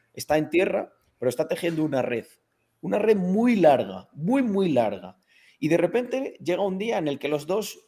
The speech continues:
eh, dicen, "Bueno, toca salir a la mar", ¿no? Y este, "No, no, no, todavía estoy seguro, voy a, tengo que encontrar el punto exacto", ¿no?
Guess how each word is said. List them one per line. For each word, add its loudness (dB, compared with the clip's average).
eh, -2
dicen, 0
"Bueno, 2
toca 2
salir 4
a 8
la 4
mar", -4
¿no? 0
Y 6
este, 2
"No, 0
no, 0
no, -2
todavía 4
estoy -4
seguro, 0
voy 0
a, 4
tengo -4
que -6
encontrar -2
el -2
punto -2
exacto", -8
¿no? -8